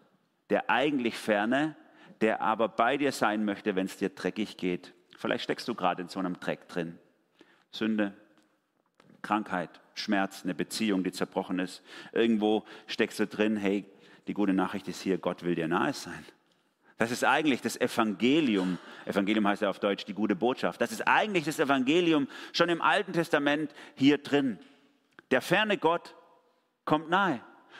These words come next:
Das ist das, was Paulus nachher in Philipper zwei aufgreift und er jubelt in Philipper zwei, wo er sagt, dass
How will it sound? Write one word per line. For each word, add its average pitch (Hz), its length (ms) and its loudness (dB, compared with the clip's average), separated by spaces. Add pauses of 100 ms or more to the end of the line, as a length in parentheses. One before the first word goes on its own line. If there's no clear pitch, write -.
(120)
Das 165 140 2
ist 185 120 0
das, 190 140 2
was 175 160 0
Paulus 175 320 0
nachher 170 200 2
in 160 40 0
Philipper 151 300 0
zwei 156 240 2
aufgreift 143 500 0
und 139 140 2
er 143 100 4
jubelt 139 720 2 (240)
in 123 100 4
Philipper 135 420 2
zwei, 127 500 2 (260)
wo 131 140 4
er 131 80 2
sagt, 135 340 0
dass 135 260 0